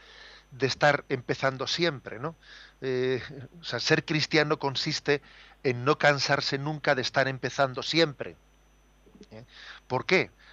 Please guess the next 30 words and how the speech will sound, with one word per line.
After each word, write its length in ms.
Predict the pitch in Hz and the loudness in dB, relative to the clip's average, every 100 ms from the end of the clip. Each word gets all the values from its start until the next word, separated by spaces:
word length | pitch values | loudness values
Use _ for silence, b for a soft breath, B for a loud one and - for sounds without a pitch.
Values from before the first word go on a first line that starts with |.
| b | b
A 100 | 120 | 0
ver, 120 | 139 131 | 0 0
si 180 | - | -4
Dios 280 | 120 165 170 | 0 2 2
no 160 | 143 170 | 0 0
se 180 | - 139 | 0 2
cansa 380 | 147 147 147 | 2 2 -2
de 120 | 135 131 | -2 -4
mí, 200 | 147 147 - _ _ - _ _ _ _ b b - | -6 -10 -20 _ _ -20 _ _ _ _ b b -10
¿me 120 | 127 | -2
voy 200 | 131 151 | 0 2
a 40 | 151 | 2
cansar 440 | 139 131 131 127 | 2 0 -2 -2
yo? 180 | 117 151 _ _ _ _ _ _ _ _ - - | -4 -8 _ _ _ _ _ _ _ _ -20 -20
Eh, 180 | - - | -20 -12
hay, 160 | 131 135 | -10 -8
por 180 | 135 127 | -4 0
lo 60 | |
tanto, 300 | 147 135 143 | 2 2 0
una, 260 | 135 135 127 B B B B - | 2 2 2 B B B B -2
eh, 320 | 135 135 139 - | 0 2 -2 0
una 220 | 151 147 | 2 4
pedagogía 640 | 147 135 117 - 156 151 | 6 4 2 -4 0 2
de 100 | 139 | 4
la 100 | 127 | 2
perseverancia, 760 | 127 - 123 123 143 135 120 113 | 0 -2 -4 0 -2 -2 -8 -8
¿no? 160 | 131 | -8
Dios 320 | 120 135 139 - | -4 -4 -4 -2
que 260 | 135 131 B B _ | 0 0 B B _
una 400 | 170 180 170 175 | -2 2 4 2